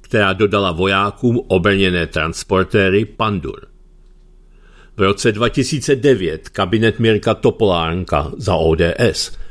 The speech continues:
schválil nákup sto sedmi Pandurů za čtrnáct celých čtyři miliardy korun.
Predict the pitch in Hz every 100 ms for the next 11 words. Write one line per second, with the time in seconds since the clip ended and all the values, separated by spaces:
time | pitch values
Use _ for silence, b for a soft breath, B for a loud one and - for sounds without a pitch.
0 | b b - - 110 98 101 110 104 104
1 | 107 - 139 - - - 117 - 113 117
2 | 107 - 95 104 98 101 107 113 117 b
3 | b 95 95 85 - - 104 113 117 113
4 | - 117 95 - - - 113 101 104 107
5 | 98 98 101 95 87 95 - 113 92 -